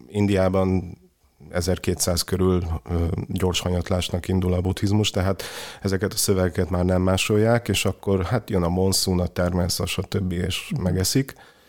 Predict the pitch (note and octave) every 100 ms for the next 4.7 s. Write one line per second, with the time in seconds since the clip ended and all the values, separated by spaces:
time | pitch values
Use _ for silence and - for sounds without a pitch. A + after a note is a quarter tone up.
0 | _ _ _ F2+ E2+ F#2 - F2+ F2+ -
1 | F#2+ F#2 F2+ F2+ F2 F2 E2+ E2 F2+ G#2+
2 | G#2 - E2 - E2 E2+ - D#2+ - F#2+
3 | F#2+ E2+ E2 - E2 E2 - - E2 D#2
4 | E2+ G2 - F2+ F2+ F#2